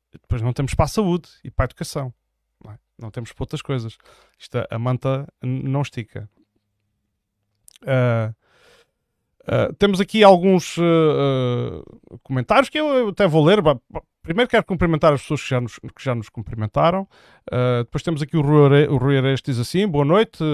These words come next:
Uma ideia, eh, que já há algum tempo manda cada vez mais aparecer: que o caminho seguido pelo Ocidente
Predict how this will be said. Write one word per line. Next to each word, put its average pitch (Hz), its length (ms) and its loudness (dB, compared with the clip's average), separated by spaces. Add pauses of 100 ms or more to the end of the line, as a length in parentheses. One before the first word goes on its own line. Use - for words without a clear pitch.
(140)
Uma 139 260 0
ideia, 151 560 6 (380)
eh, 123 300 4
que - 100 -8
já 147 100 8
há - 20 12
algum 143 340 8
tempo 127 240 4
manda 139 440 6
cada 143 220 2
vez 131 180 2
mais 143 440 6
aparecer: 160 600 0 (400)
que - 120 -8
o 127 40 0
caminho 151 280 2
seguido - 240 -2
pelo 143 260 4
Ocidente 156 680 0